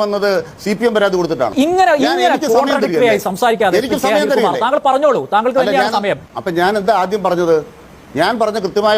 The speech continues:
Speaker 1: വാചകം അങ്ങക്ക് അല്പം ബോധം ഉണ്ടേ കേൾക്കണം. എന്താ ബോധത്തോടു കൂടി കേൾക്കേണ്ടത്? പാലക്കാട്ടെ,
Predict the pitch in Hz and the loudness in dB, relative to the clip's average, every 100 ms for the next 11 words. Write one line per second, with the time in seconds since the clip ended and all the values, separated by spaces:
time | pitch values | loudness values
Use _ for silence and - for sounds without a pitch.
0 | 185 170 175 196 220 160 202 190 233 226 | 2 2 0 -2 -2 -2 -2 0 -2 -2
1 | 165 - 233 185 196 214 185 196 170 165 | -6 -4 -4 0 0 0 0 -2 0 -2
2 | 156 139 151 190 170 185 180 185 180 170 | -2 -4 -2 -2 0 0 0 0 0 0
3 | 165 151 147 139 - - - - 156 196 | -2 -2 -2 -4 -6 -16 -8 -2 0 0
4 | 214 214 185 | 0 -2 0